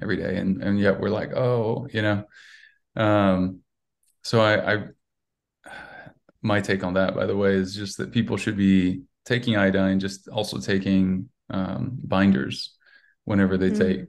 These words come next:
Speaker 1: go to bed, or potentially a couple times a day, like morning,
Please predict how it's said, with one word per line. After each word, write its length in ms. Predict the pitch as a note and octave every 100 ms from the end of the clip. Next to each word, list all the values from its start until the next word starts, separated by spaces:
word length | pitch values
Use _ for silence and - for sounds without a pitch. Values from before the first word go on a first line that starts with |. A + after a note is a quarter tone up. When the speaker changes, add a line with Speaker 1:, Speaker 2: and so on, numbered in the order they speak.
| _
Speaker 1:
go 60 | G2+
to 80 | F#2
bed, 360 | G2 F#2+ F#2+
or 220 | F#2+ F2+ - _ _ _ _ _
potentially 480 | - A#2+ A2 G2 F2+
a 920 | F#2+ - _ _ _ _ _ _ -
couple 160 | G2
times 260 | F#2+ G2+ F#2+
a 60 | F#2+
day, 280 | F#2+ F#2+
like 140 | - -
morning, 560 | G2 G2 G2 G2 G2